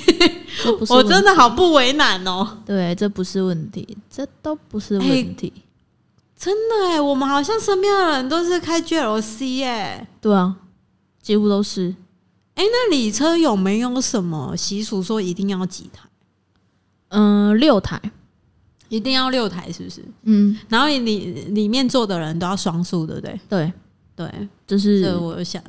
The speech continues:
Speaker 1: 这个是
Speaker 2: 我，我知道。
Speaker 1: 正确的。
Speaker 2: 是不是迎娶的时候出去那个人讲母舅爱放炮？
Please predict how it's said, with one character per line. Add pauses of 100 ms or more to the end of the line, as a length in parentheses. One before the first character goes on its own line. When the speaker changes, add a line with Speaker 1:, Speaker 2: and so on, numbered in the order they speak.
Speaker 1:
这
个
是
Speaker 2:
我，
我
知
道。
Speaker 1:
正
确
的。 (960)
Speaker 2:
是
不
是
迎
娶
的
时
候
出
去
那
个 (400)
人
讲
母
舅
爱
放
炮？